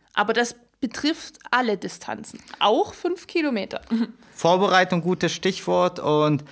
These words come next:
Speaker 2: ähm, was sind deine Ziele für zwei neunzehn? Ein langfristiges Ziel und ja, wie bereitest du dich vor, beziehungsweise für welche Ziele bereitest du dich
Speaker 1: Mhm.
Speaker 2: vor?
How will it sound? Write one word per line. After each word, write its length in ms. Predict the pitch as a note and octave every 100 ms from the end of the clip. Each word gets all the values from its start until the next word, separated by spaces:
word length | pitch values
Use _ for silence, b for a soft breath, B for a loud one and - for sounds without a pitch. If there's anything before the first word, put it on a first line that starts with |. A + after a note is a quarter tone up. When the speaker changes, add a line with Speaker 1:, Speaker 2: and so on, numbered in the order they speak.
| B B B
Speaker 2:
ähm, 400 | - D3 C#3+ C3+
was 180 | D#3 F#3
sind 220 | G#3 F#3
deine 400 | D#3 D#3 D#3 D3+
Ziele 400 | D3 - F#3 F#3+
für 240 | F3+ C#3+ C#3+
zwei 400 | - - C3+ C3
neunzehn? 840 | C3 C3+ F3 G3 - G3+ F#3+ D#3
Ein 20 |
langfristiges 960 | C#3 D3 G#3 - G3 F#3+ F3 E3+ E3+ -
Ziel 380 | F3+ F3 E3+ E3
und 460 | - C#3+ C#3+ C#3+
ja, 340 | - C#3+ A2+ - B B B B B B B -
wie 240 | - B2+ C#3+
bereitest 680 | C3+ A2+ B2+ D3 D3+ D#3
du 40 | D3
dich 220 | C3+ -
vor, 240 | - E3
beziehungsweise 840 | B2+ A2+ C#3 B2 B2 B2 A#2 A#2 - - _ _
für 220 | - B2+
welche 320 | B2 C#3+ D#3+
Ziele 260 | C#3+ - C3
bereitest 480 | A#2 G#2+ G#2+ A2 -
du 40 |
dich 180 | G2 G2+
Speaker 1:
Mhm. 40 | F#2+
Speaker 2:
vor? 260 | G2 -